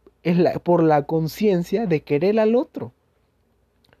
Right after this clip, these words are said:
por la acción de querer darle al otro. Y eso mismo, el no tener nada externo que defina mi amor por mi pareja o que, o que define el amor que mi pareja me tiene a mí,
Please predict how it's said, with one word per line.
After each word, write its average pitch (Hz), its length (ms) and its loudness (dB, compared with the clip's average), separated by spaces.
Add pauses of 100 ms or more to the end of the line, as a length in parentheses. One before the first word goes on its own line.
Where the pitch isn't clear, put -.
(1500)
por 151 200 -2
la 143 120 2
acción 160 480 -2
de 175 100 -2
querer 143 320 -2
darle 127 340 -2
al 135 160 -4
otro. - 300 -12 (3500)
Y 180 300 4
eso 254 200 2
mismo, 185 600 0
el 139 260 0
no 208 100 2
tener 214 340 2
nada 202 300 2
externo 170 680 -2 (640)
que 147 180 2
defina 190 520 0
mi 170 120 -2
amor 143 380 -2
por 147 120 -4
mi 147 120 -2
pareja 131 480 -4
o 127 140 -4
que, - 120 -16
o 131 160 -10
que 131 140 -4
define 156 340 -2
el 156 80 2
amor 135 240 0
que 151 100 -4
mi 143 100 -2
pareja 123 360 -2
me 123 120 -2
tiene 123 200 -2
a 117 60 -2
mí, 127 220 -4